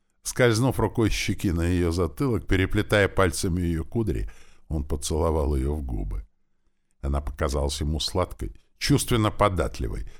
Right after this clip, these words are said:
такой открытой и нежной. Она легко принимала его язык и не смело прикасалась своими к его губам. Её руки скользнули вниз, и она почти рефлекторно вцепилась в кожаный ремень на его поясе одной рукой,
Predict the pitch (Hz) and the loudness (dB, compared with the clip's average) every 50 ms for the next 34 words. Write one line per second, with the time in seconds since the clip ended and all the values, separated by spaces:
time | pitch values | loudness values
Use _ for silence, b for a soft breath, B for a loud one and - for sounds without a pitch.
0 | b - - - 113 - - 123 113 101 101 98 - - 123 131 127 - - 80 | b 0 2 2 2 4 4 6 6 6 6 4 2 0 2 2 2 2 0 0
1 | 73 73 73 73 67 58 - - - - 53 53 - - _ _ _ _ _ _ | 0 2 2 0 0 -2 -2 -4 -6 -6 -8 -8 -8 -10 _ _ _ _ _ _
2 | _ _ _ _ _ _ _ _ _ _ _ _ _ _ _ - - 73 76 78 | _ _ _ _ _ _ _ _ _ _ _ _ _ _ _ -4 -2 -2 0 0
3 | 76 73 - - 117 - - 87 82 82 76 71 67 65 65 65 60 64 71 73 | -2 -2 -4 -4 -2 0 0 0 0 0 0 0 0 0 -2 -2 -2 0 0 0
4 | 76 76 71 85 113 110 - 85 78 78 76 - - 98 95 87 82 78 - - | 0 0 0 -2 -2 -2 -2 -2 -2 0 -2 -2 -2 -2 0 0 0 0 0 -2
5 | 76 - - 76 69 - 98 90 65 67 69 - - - 82 80 85 85 78 78 | -2 -2 -2 -2 0 0 0 0 2 0 -2 -2 -2 -2 0 0 0 0 0 0
6 | 76 71 - 78 71 67 65 65 67 73 65 60 57 58 - - - - - _ | -2 -2 -2 -2 -2 0 -2 -2 -2 -4 -4 -4 -4 -4 -6 -6 -8 -12 -16 _
7 | _ _ _ _ _ _ _ _ _ _ _ _ _ _ _ _ _ _ _ _ | _ _ _ _ _ _ _ _ _ _ _ _ _ _ _ _ _ _ _ _
8 | _ _ _ _ _ _ _ _ _ _ _ _ _ _ _ - - 55 58 65 | _ _ _ _ _ _ _ _ _ _ _ _ _ _ _ -8 -6 -4 -4 -2
9 | 71 73 69 69 - 71 - - 71 67 64 60 67 67 64 65 65 64 65 78 | -2 -2 -4 -4 -6 -10 -8 -4 -4 -2 -2 -2 -2 -2 -2 -2 -2 -2 -2 -2
10 | 90 101 - - 82 73 71 73 71 - 80 76 - - - 90 85 85 78 - | -2 -2 -2 -2 0 0 0 0 0 -2 -4 -4 -2 -2 -2 0 0 0 0 -2
11 | 82 82 - - - 127 135 151 165 151 - - 117 - - - 113 131 147 139 | -2 -4 -4 -2 -2 0 2 2 0 0 0 -2 -2 -2 2 2 2 2 2 0
12 | - - - 110 98 90 95 90 95 95 90 90 87 90 98 101 101 98 95 92 | -2 -2 0 0 2 2 2 2 2 2 2 2 2 2 2 2 2 2 2 2
13 | 90 85 87 82 - - - 65 69 67 - - 80 76 71 69 - 65 60 58 | 2 2 0 0 0 -2 -2 -2 -2 -2 -2 -2 0 0 0 0 -2 -2 -2 -2
14 | 64 73 71 71 - 127 143 151 - | -4 -4 -4 -4 -2 -2 -2 -2 -4